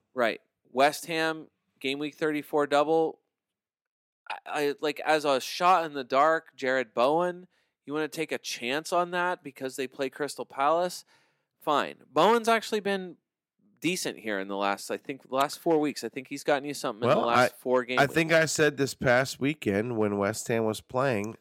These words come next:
Speaker 2: I, I said in our Slack channel, West Ham remembered who they were.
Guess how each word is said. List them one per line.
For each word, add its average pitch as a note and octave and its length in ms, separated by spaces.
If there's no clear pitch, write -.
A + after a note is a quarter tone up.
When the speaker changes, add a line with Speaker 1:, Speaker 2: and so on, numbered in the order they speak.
Speaker 2:
I, A2 220
I A2+ 200
said B2 520
in A#2+ 200
our A#2 200
Slack B2 380
channel, G2+ 420
West C3+ 380
Ham C3 260
remembered A2 540
who G#2+ 220
they A2 180
were. D#3 400